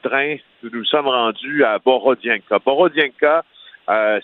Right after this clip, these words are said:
si vous avez, euh, suivi les développements de l'invasion russe, là, c'est situé, je dirais, à une dizaine de kilomètres, euh, de Boutcha, donc cette ville où il y a eu manifestement des crimes de guerre et dont certains leaders, euh,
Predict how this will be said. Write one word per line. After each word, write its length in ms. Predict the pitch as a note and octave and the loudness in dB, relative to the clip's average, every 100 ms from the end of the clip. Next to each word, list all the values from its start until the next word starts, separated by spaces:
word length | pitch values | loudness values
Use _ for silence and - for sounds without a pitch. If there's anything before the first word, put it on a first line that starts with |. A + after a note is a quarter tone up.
| - | -8
si 80 | C3 | -16
vous 180 | A#2 A#2 | -6 -2
avez, 380 | A#2+ C3 C#3 A#2+ | 0 0 2 2
euh, 240 | G#2 G#2 | 2 -2
suivi 600 | - - A#2 G#2+ D3 D3+ - - - - | -6 -6 -8 -4 -2 -2 -4 -16 -18 -4
les 260 | G2+ G#2+ G#2+ | 0 2 2
développements 560 | A#2+ A#2+ G#2+ B2+ C#3+ | 2 0 0 0 -4
de 60 | C3 | -2
l'invasion 520 | A#2+ G#2 G2+ A#2+ G#2+ | -2 0 -2 -2 0
russe, 260 | G#2 C#3+ - | 4 2 4
là, 140 | B2 A#2 | 2 0
c'est 100 | A2 | -4
situé, 640 | - - - A#2 C#3 D3 C3 _ _ | -14 -8 -4 0 2 0 -4 _ _
je 40 | G#2 | -2
dirais, 220 | A#2+ B2+ | 0 0
à 60 | C3+ | -2
une 80 | A#2+ | -6
dizaine 280 | B2 D#3 | -2 0
de 100 | D#3 | 0
kilomètres, 840 | B2+ - C3+ B2+ C#3+ D#3 - - - G2 | -4 0 -2 0 -2 -2 -6 -14 -14 -2
euh, 360 | G#2 G#2 G#2+ - | 0 2 0 -2
de 80 | A#2+ | -4
Boutcha, 420 | A2+ A2 - A#2+ | -4 -8 -2 -2
donc 160 | G#2+ G2 | -4 -6
cette 200 | A#2+ G2+ A#2 | -4 -4 -2
ville 280 | D3 C#3 - - - - _ | 0 0 -6 -16 -20 -20 _
où 180 | A#2 A#2+ | -2 0
il 120 | A2+ | 2
y 60 | A2+ | 2
a 80 | A2 | 2
eu 380 | B2+ C3 A#2 - | 2 2 0 -6
manifestement 840 | G#2+ A#2+ A2 C3 - A#2+ A2 C3 C#3 | -16 -14 -4 -4 -2 -4 -2 -4 -2
des 160 | A2 | -4
crimes 320 | - A#2 A#2+ G#2+ | -4 -6 -6 -4
de 100 | G2 | -2
guerre 380 | A2 C3+ C#3+ | 0 0 0
et 100 | A2 | -2
dont 200 | G#2 G2 | -2 -4
certains 400 | - - - B2 | -2 -6 -2 -4
leaders, 500 | C3 G2+ G#2+ B2 A#2 - - - - - | -4 -4 -2 0 -2 -6 -20 -20 -12 -4
euh, 720 | G2+ G2 F#2+ F2 D#2 D#2+ | -2 0 -2 -2 -4 -6